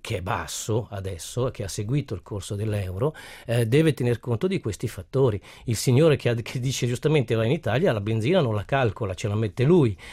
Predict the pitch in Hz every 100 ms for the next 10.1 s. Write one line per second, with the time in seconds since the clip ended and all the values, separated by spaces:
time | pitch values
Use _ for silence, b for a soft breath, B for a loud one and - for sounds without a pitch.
0 | B 117 120 123 147 143 135 135 139 139
1 | 127 127 151 135 117 127 131 - 131 -
2 | 131 151 - 131 - - 160 117 131 123
3 | 117 131 131 160 208 120 - - 131 123
4 | 123 127 127 131 123 107 98 165 175 127
5 | 120 - - 123 - 120 120 113 104 147
6 | 226 143 B B - 117 139 190 123 -
7 | 113 - 147 139 107 120 127 110 - 110
8 | 113 92 110 180 - 107 107 98 95 -
9 | - 104 95 131 131 107 107 101 110 95
10 | 87